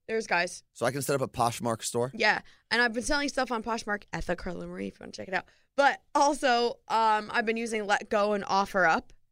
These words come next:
Speaker 1: So that's for, like, I have a big speaker I'm trying to sell, and that's kind of like a Craigslist,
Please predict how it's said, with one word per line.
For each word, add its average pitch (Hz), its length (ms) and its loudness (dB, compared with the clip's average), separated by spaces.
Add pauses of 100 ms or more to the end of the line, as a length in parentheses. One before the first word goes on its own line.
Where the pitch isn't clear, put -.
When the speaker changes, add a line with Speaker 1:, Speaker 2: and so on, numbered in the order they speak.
Speaker 1:
So 214 260 2
that's 202 220 4
for, - 120 -16
like, 226 100 -6
I 214 40 -4
have 208 60 -4
a 196 60 -6
big 208 200 -2
speaker 196 380 -2
I'm 175 100 -2
trying 170 160 -4
to 165 60 -6
sell, 165 200 -2
and 160 80 -4
that's 202 140 -4
kind 226 140 0
of 220 60 -4
like 233 180 -6
a - 40 -14
Craigslist, 190 580 -2